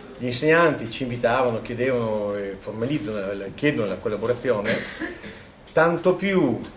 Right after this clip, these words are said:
mm, eh, soprattutto per il fatto che poi, mentre dieci anni fa eravamo più ricchi e potevamo andare anche tre, quattro volte, cinque volte in un anno a collaborare, a fare degli incontri di questo tipo con gli insegnanti,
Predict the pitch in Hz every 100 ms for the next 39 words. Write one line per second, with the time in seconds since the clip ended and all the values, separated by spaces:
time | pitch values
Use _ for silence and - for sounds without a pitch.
0 | - 117 117 113 113 110 110 107 107 107
1 | 107 - 101 - 156 - 104 101 131 123
2 | 120 104 107 113 117 117 113 101 123 139
3 | 139 123 117 - 95 104 - 120 123 113
4 | 120 120 135 - - - 107 110 123 131
5 | - 117 135 - 127 117 104 120 117 123
6 | 120 110 113 120 123 123 120 - - 117
7 | 117 120 135 139 127 127 110 131 135 -
8 | - 113 113 143 117 107 104 107 107 95
9 | 107 98 107 110 110 101 113 107 104 104
10 | 113 113 113 - - 247 220 98 101 -
11 | 113 101 95 135